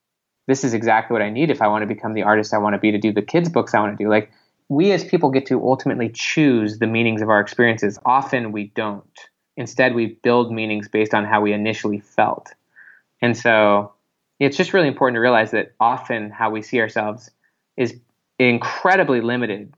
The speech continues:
because of the experiences we've had. Then obviously the,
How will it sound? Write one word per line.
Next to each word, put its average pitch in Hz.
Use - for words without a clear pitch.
because 123
of 113
the 110
experiences 110
we've 98
had. -
Then 127
obviously 113
the, 107